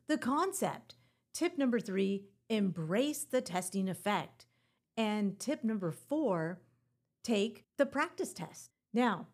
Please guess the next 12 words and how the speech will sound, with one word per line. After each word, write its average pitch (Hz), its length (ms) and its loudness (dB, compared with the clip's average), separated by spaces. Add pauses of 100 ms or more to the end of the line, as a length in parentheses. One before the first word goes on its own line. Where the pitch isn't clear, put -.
(240)
for 247 160 2
more 330 560 2 (100)
study 247 440 -2
hacks, 277 400 -4 (280)
visit 202 440 0 (120)
F 220 200 -2
T 269 160 -4
C 233 160 -6
E 190 180 -2
seminar 190 480 0
dot 175 240 -2
com. 214 360 -2